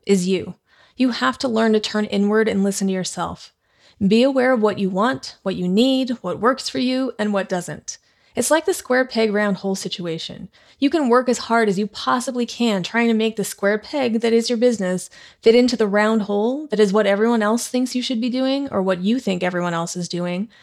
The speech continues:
and it's probably not gonna work. You can shapeshift into a circle, but is that what's gonna make you happy? I'm guessing it's not. Instead, take all the information you've gathered,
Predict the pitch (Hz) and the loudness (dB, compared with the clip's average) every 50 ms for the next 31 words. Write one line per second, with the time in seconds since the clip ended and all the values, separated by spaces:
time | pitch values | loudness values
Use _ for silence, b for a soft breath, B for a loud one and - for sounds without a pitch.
0 | b b b - 185 185 196 - - - - 285 330 403 381 381 359 339 330 330 | b b b -6 -4 -4 -4 -6 -8 -8 -6 -4 -2 -2 -2 -2 -2 -4 -6 -6
1 | 311 320 311 302 294 320 320 - - - - _ _ _ _ _ _ _ - 247 | -6 -6 -6 -4 -2 -2 -2 -2 -4 -8 -18 _ _ _ _ _ _ _ 0 2
2 | 247 277 233 208 - - 254 294 - - - 233 254 247 - 202 226 247 240 254 | 4 4 4 4 4 2 0 0 0 0 2 2 2 2 2 2 2 2 2 2
3 | 254 240 - 254 277 269 - 214 202 202 226 233 - _ _ _ _ 196 202 196 | -2 -2 0 -2 -2 0 0 0 0 0 -2 -4 -8 _ _ _ _ -2 -2 0
4 | 196 214 226 240 240 262 254 - 254 254 240 233 247 240 226 208 196 214 214 233 | 2 0 0 0 -2 -6 -6 -4 -2 0 0 0 0 0 -2 -4 -2 -2 -4 -4
5 | 233 302 311 330 349 - _ _ _ _ _ _ _ - 196 196 240 269 277 - | -4 -6 -8 -8 -10 -14 _ _ _ _ _ _ _ -4 0 2 2 0 0 -2
6 | 226 185 175 175 - 185 190 190 180 - - _ - - - _ _ _ _ _ | -4 -4 -4 -4 -2 -2 -2 -2 -4 -6 -10 _ -20 -20 -20 _ _ _ _ _
7 | _ _ _ _ _ _ _ _ - 247 247 240 - - 262 262 254 240 233 - | _ _ _ _ _ _ _ _ 4 4 4 4 4 4 4 4 2 2 0 -4
8 | - - 254 247 247 254 254 254 247 226 233 233 233 214 208 220 220 - - 214 | -4 -4 -4 -2 0 -2 0 2 2 2 0 0 0 -2 0 0 -2 0 0 0
9 | 208 196 196 196 190 190 190 185 156 - - - | -2 0 -2 -2 -2 -2 -4 -4 -6 -10 -12 -16